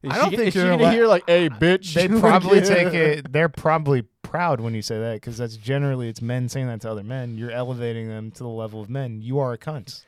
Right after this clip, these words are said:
Speaker 2: Ex-,
Speaker 1: You're my
Speaker 2: come
Speaker 1: cunt.
Speaker 2: back, come back into the ribs. <laughs> Jo-,
Speaker 1: Boy.
Speaker 2: join the flock.
Speaker 1: Dude, that would be a fun sketch where a guy just tries to,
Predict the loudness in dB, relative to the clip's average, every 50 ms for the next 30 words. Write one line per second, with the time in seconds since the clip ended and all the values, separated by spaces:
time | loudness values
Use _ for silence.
0 | _ _ _ _ _ -12 -10 -10 -12 -14 -16 _ _ _ _ _ -6 -2 0 0
1 | 0 2 4 4 4 4 2 0 -2 _ _ -8 -8 -4 -2 -2 -2 -2 -4 -8
2 | -10 -8 -8 -8 -8 -8 -8 -8 -10 -10 -14 -16 -16 -16 -16 -18 -18 -18 -18 -16
3 | -16 -16 -18 -16 -16 -14 -14 -14 -14 -14 -12 -12 -10 -10 -10 -10 -10 -12 -12 -10
4 | -8 -6 -6 -6 -8 -10 -16 _ _ _ _ _ _ _ _ _ _ _ _ _
5 | _ _ _ _ _ -10 -8 -6 -6 -6 -4 -4 -4 -4 -4 -4 -6 -4 -6 -6
6 | -6 -6 -6 -8 -10 -12 -14 -16 -20 -20 -18 -16 -14 -14 -14 -16 -18 -20 -16 -14
7 | -12 -10 -10 -8 -8 -8 -10 -12 -12 -12 -10 -10 -10 -12 -14 -16 -18